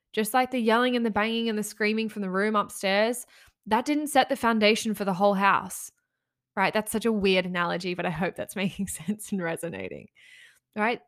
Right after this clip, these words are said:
You get them out of the house. The foundations of that house are beautiful, right? Your foundations are beautiful.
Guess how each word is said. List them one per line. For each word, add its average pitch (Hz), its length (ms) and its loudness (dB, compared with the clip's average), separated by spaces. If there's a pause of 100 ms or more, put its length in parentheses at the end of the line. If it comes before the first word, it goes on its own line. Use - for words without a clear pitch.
(120)
You 214 120 -12
get 262 140 4
them 262 140 0
out 269 140 2
of 262 60 -4
the 254 60 0
house. 240 600 -4
The 233 60 -4
foundations 233 560 -2
of 226 80 -4
that 214 140 -4
house 214 260 -2
are 208 60 -12
beautiful, 208 600 -4 (1120)
right? 208 280 -2
Your 220 440 6
foundations 185 720 0
are 175 40 -2
beautiful. - 600 -10